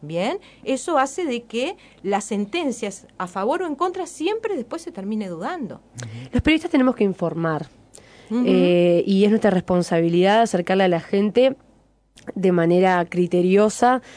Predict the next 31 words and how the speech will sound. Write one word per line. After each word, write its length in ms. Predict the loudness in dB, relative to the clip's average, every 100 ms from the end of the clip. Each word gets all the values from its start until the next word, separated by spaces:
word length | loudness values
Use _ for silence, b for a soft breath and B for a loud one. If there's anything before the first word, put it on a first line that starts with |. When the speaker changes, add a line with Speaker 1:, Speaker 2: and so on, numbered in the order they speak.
| B B _
Speaker 3:
eh, 340 | 0 2 4 4
la 160 | 4
información 800 | 2 2 0 2 2 4 4 2
certera. 640 | 0 -2 0 2 4 4 0
Speaker 1:
Exacto. 480 | -4 -6 -10 -10 0
Speaker 3:
Pero 200 | 4 4
¿cuál 140 | 4 2
es 140 | 4
el 160 | 4 6
límite, 680 | 4 0 -2 0 0 0 -4
no? 300 | 0 2 2
¿Dónde 260 | 4 4 4
tenemos 320 | 4 4 4
que 120 | 2
parar? 600 | 2 4 4 4 2 0 B B -2
Eh, 120 | 2 4 4
y 120 | 4
decir, 240 | 2 2 2
bueno, 220 | 4 4
en 80 | 4
realidad 260 | 4 6 4
esto 140 | 2
está 140 | 2 2
en 100 | 4
proceso 420 | 2 2 2 2
todavía, 380 | 4 4 4 2
yo 200 | 2 -2
tengo 300 | 2 2 2
que 100 | 2
tener 280 | 2 2 2
cuidado 760 | 2 4 4 4 4 4 2